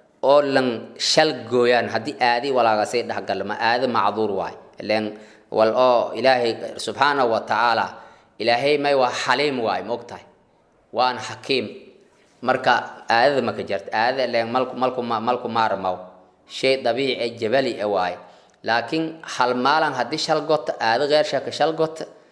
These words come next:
hatan wal ha bilaaway. Lihidu maalmood hariir eh lan shal gooyaan isu soom waay. Haddii use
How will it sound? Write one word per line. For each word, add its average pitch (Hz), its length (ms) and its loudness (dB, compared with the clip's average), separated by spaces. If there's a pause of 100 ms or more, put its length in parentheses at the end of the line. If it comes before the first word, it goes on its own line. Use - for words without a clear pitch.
(360)
hatan 123 240 -2
wal 131 140 4
ha 107 100 -4
bilaaway. 92 440 -4
Lihidu 123 400 -4
maalmood 113 420 0
hariir 139 380 -2
eh 127 80 -2
lan 110 120 -6
shal 123 200 -2
gooyaan 107 280 -2
isu 107 160 -12
soom 101 320 -2
waay. 87 200 -4
Haddii 123 280 -4
use 107 200 -8